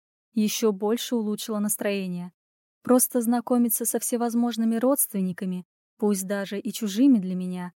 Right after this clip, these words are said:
было самым последним, чего бы мне хотелось сделать. Это же нужно будет соблюдать этикет, рамки приличия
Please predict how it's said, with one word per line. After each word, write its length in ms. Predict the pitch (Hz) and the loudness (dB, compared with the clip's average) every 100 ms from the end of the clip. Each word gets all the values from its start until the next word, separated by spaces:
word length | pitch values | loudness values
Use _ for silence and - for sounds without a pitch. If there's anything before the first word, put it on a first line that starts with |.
| _ _ _ - | _ _ _ 0
было 260 | 220 240 | 4 4
самым 380 | 233 240 233 233 | 4 4 4 2
последним, 720 | 240 - 247 226 175 170 170 - | -2 -4 0 2 2 -2 -6 -10
чего 280 | - 208 190 | -8 -4 -4
бы 140 | 185 | -4
мне 300 | 190 185 190 | -4 -4 -6
хотелось 500 | 220 240 - 190 185 | -4 -6 -2 -4 -4
сделать. 480 | 190 190 185 170 - _ _ _ _ _ | -8 -8 -6 -8 -12 _ _ _ _ _
Это 200 | - 208 | -2 0
же 140 | 214 220 | 2 4
нужно 360 | 233 269 247 | 4 6 4
будет 300 | 208 208 190 | 2 -2 -4
соблюдать 560 | - 208 214 208 254 - | -4 -2 -2 0 0 -2
этикет, 500 | - 196 - 202 214 _ _ - | -6 -8 -4 -6 -6 _ _ 0
рамки 400 | 226 269 254 233 | 4 6 4 0
приличия 840 | 214 214 196 240 - 214 196 | 2 2 0 -2 -4 -8 -10